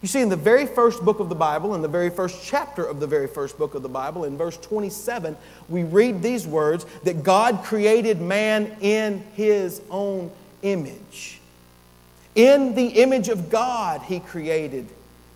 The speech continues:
him. Male and female, he created them. Therefore, the logic that Jesus used with regard to the Roman denarius is now applied to the human heart.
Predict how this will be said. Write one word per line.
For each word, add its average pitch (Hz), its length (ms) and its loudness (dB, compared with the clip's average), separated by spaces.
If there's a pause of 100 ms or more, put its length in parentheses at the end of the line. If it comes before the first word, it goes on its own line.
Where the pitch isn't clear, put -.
(480)
him. 170 420 -6 (380)
Male 214 540 2
and 185 220 -6
female, 180 440 -2
he 175 140 -6
created 180 500 -4 (480)
them. 220 360 -4 (480)
Therefore, 156 1120 0 (160)
the 170 160 4
logic 180 800 2 (560)
that 190 160 4
Jesus 208 480 2
used 202 540 2
with 202 160 -2
regard 226 460 4
to 208 80 -4
the 190 100 2
Roman 220 500 2
denarius 214 520 2
is 202 180 -2
now 269 260 -2
applied 233 400 -2
to 233 60 -4
the 214 100 -4
human 233 320 -4
heart. 214 380 -10